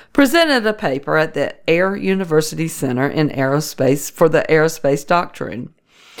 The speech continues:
Tyler confirmed that specific biological effects can be achieved with electromagnetic fields.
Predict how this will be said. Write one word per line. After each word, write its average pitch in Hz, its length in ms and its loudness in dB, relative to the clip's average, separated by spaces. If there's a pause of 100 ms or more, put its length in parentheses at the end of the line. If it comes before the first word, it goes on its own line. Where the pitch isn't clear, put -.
(340)
Tyler 247 480 4
confirmed 156 640 -8
that 143 240 -2
specific 240 640 -6
biological 170 760 2
effects 135 420 0
can 277 540 2
be 135 140 4
achieved 123 600 0
with 165 160 2
electromagnetic 156 1120 2
fields. - 680 -2